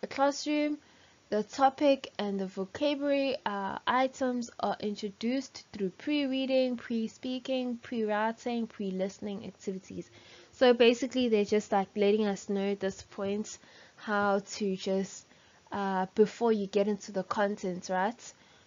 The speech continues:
You, you first give the vocabulary, the new words, the f-, it, like, let them know the familiar, if the, like, familiarize them with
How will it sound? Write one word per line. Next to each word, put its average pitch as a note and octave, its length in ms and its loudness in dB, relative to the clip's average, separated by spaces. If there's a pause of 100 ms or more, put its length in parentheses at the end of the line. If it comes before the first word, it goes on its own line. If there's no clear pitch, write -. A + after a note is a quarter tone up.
You, G3+ 760 0
you G#3 120 0
first A#3 920 2
give G3+ 600 2 (480)
the G3+ 120 2
vocabulary, G3+ 640 0
the G3 180 2
new G#3+ 240 2
words, F#3 640 0 (320)
the G3 60 -2
f-, - 240 -8
it, G#3 240 -4
like, G3+ 260 0
let A3+ 260 2
them G#3 220 2
know G3+ 380 0 (160)
the F#3+ 80 -6
familiar, G3+ 560 -2 (100)
if - 340 -12 (520)
the, G3+ 500 0
like, G3+ 220 0
familiarize G#3+ 640 0
them F3+ 360 -4 (220)
with F#3 320 0